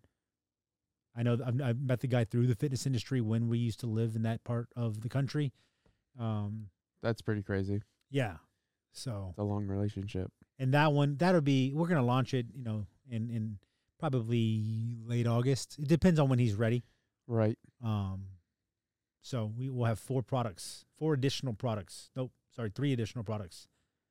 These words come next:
Speaker 1: by the end of August, early September. And I probably should start working on,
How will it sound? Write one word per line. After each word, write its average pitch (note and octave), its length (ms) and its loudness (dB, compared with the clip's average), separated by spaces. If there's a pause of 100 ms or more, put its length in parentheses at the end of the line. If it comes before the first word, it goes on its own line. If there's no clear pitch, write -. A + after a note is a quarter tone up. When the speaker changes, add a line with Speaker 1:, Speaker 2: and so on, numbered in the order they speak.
(540)
Speaker 1:
by A2 220 -4
the A#2 160 -4
end A#2 100 2
of A2 80 2
August, G#2+ 320 -2 (100)
early A2+ 180 2
September. C#3 460 2 (540)
And A2+ 420 2 (260)
I A2+ 40 -4
probably A#2 500 2
should A2 240 -4
start A#2+ 220 -4
working A2+ 340 -2
on, A2 360 -2